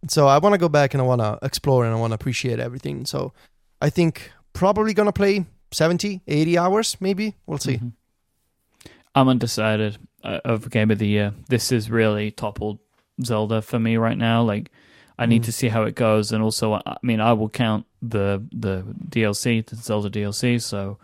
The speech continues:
Speaker 2: I'm, I'm willing to see how that goes. But this, this game is stupendous. If you're still listening to
Speaker 1: Mm.
Speaker 2: this, even though you shouldn't have, and you haven't bought this game yet, you really, really should.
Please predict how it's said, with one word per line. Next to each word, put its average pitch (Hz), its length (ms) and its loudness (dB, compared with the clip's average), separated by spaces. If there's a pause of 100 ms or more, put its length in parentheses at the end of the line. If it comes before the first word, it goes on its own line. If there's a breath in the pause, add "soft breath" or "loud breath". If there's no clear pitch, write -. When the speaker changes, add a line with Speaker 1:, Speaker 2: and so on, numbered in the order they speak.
(420 soft breath)
Speaker 2:
I'm, 98 180 -10
I'm 104 140 -4
willing 101 260 -2
to - 100 -12
see - 140 -10
how 104 140 -8
that 120 160 -12
goes. - 300 -12
But - 260 -14 (100)
this, - 360 -8 (440 loud breath)
this 143 160 -2
game 123 320 6
is 104 300 -2
stupendous. - 1000 -8
If 147 200 -4
you're 151 80 4
still 143 240 2
listening 120 440 0
to 120 100 -2
Speaker 1:
Mm. 113 40 0
Speaker 2:
this, 113 380 -4
even 110 240 -4
though 104 60 -2
you 107 120 -6
shouldn't 107 320 -10
have, 104 320 -10
and 104 100 -8
you 101 100 -8
haven't 107 300 -8
bought 117 220 0
this 120 140 -2
game 117 400 0
yet, 113 240 0 (440 soft breath)
you 117 140 -4
really, 110 380 2
really 98 280 -2
should. - 320 -6